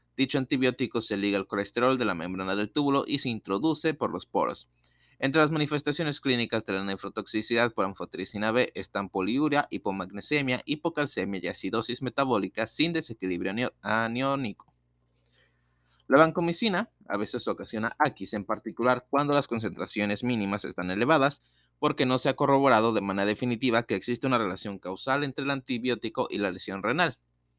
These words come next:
El aciclovir se precipita en los túbulos y ocasiona aquí al obstruirlos, en particular cuando se administra con un bolo intravenoso de dosis altas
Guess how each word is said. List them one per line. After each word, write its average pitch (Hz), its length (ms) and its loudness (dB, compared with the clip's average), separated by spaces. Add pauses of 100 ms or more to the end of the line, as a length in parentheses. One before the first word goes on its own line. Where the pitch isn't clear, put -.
(1400)
El 135 140 4
aciclovir 156 520 4
se 165 180 0
precipita 117 580 -2
en 110 40 -2
los 98 160 -6
túbulos 127 320 4
y 107 60 0
ocasiona 104 480 -2
aquí 104 500 0
al 104 300 4
obstruirlos, 127 800 2
en 101 100 -6
particular 95 560 -2
cuando 107 220 -4
se 107 100 -6
administra 110 540 -2
con 104 180 -4
un 107 140 -4
bolo 110 180 2
intravenoso 110 640 -2
de 87 100 -2
dosis 82 360 -4
altas 143 440 2